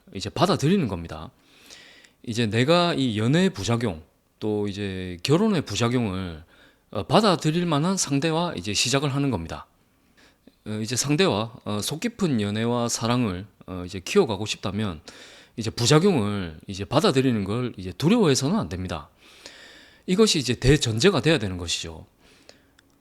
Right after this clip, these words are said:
어, 싫어하는 것도 이제 받아들이는 겁니다. 이제 날 상처받게 할 상대가 두렵다면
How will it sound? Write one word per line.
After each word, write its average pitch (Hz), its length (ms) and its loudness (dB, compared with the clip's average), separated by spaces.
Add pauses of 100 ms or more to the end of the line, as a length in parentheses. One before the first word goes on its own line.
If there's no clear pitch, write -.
(120)
어, 110 100 -2
싫어하는 247 440 6
것도 156 420 0
이제 104 140 0
받아들이는 175 580 2
겁니다. 80 460 -8 (720)
이제 104 160 -6
날 123 220 4
상처받게 185 640 0
할 131 120 0
상대가 123 460 0
두렵다면 110 680 -2